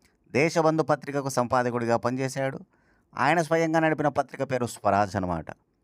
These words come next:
ఇక సుభాష్ చంద్రబోస్ రాసిన పుస్తకం ఇండియా విన్స్ ఫ్రీడమ్, ఆ, స-, సారీ, ద ఇండియన్ స్ట్రగుల్. ఓకేనా?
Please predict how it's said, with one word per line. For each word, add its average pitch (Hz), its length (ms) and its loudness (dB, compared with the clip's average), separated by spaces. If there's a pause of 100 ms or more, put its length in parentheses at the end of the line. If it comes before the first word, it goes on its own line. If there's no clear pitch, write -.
(440)
ఇక - 40 -12
సుభాష్ 156 440 2
చంద్రబోస్ 165 420 4
రాసిన 151 320 2
పుస్తకం 123 840 -2 (1120)
ఇండియా 160 380 6
విన్స్ 160 280 0
ఫ్రీడమ్, 123 360 2 (1500)
ఆ, 76 100 4
స-, 127 180 2
సారీ, 120 460 0
ద 95 60 -4
ఇండియన్ 147 440 4
స్ట్రగుల్. 120 400 2
ఓకేనా? - 1200 -6